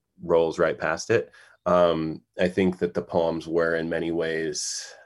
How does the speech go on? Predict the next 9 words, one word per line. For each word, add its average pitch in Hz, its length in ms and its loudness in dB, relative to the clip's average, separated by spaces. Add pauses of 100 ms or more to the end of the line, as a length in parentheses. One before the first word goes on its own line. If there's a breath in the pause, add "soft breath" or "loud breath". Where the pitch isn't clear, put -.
(440 loud breath)
mirroring 98 1080 2 (240)
my 92 440 2
own 95 320 2
journey, 101 360 2
or 98 580 6 (500 loud breath)
not 143 120 6
even 135 240 6
mirroring, 98 440 6
because 87 420 -2